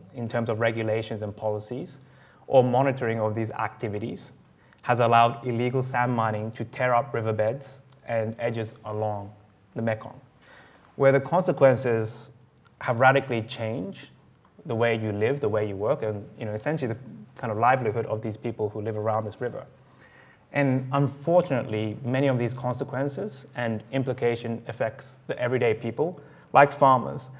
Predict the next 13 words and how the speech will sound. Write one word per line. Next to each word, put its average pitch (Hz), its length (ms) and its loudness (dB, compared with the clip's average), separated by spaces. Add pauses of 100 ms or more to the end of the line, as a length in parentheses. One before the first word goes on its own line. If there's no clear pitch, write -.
(140)
and 143 240 0
especially 160 720 -2 (260)
in 127 260 0
relation 127 420 2
to 123 100 -2
the 110 120 -4
context 117 460 -6
of 120 140 0
Mekong 117 380 -2
River, 107 360 -2 (440)
um, 107 320 2
rice 123 340 4
farmers. - 560 -10